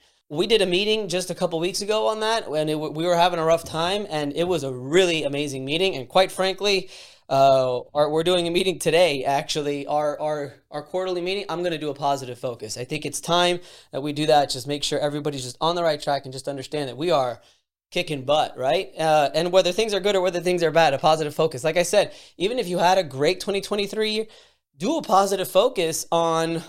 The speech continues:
all the great things that you did so that you could keep those things going. And then if you've had a shitty twenty twenty-three, try to pick out the positive things that you can take out of it. And on those positive things, take those even further.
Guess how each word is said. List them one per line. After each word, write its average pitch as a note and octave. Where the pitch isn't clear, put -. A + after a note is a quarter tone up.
all G#3+
the C4+
great A#3
things A3
that G3+
you F#3+
did B3
so -
that F#3+
you F3+
could D#3+
keep -
those F#3
things F3+
going. D#3
And F3
then F#3+
if E3
you've G3
had G#3+
a A3
shitty C#4
twenty F#3
twenty-three, D3+
try F#3+
to A#3
pick G3+
out E3+
the D3+
positive D3
things D3+
that C#3+
you C#3
can C3+
take C3+
out A#2+
of G#2+
it. G2
And C3+
on D3
those G3+
positive G3+
things, D#3
take C#3
those D3+
even D3+
further. C#3+